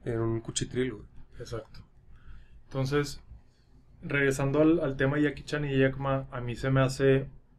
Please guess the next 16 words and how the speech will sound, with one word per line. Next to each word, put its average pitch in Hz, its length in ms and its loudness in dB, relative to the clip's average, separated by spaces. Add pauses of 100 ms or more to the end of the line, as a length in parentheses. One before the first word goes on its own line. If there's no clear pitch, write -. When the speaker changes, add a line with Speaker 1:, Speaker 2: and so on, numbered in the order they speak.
(320)
Speaker 2:
una 131 220 -4
decisión 131 440 0
bastante 131 440 0
asertiva 147 640 2
de 127 320 -2
mejor 117 340 -4
dejarle 127 420 -2
el 127 120 -2
conocimiento 120 600 -6
y 123 40 0
el 123 60 -6
know-how 127 480 -4
a 120 160 -12
sus 107 440 -8
descendientes, 139 800 -2 (260)
Speaker 1:
Ujú. 127 120 -6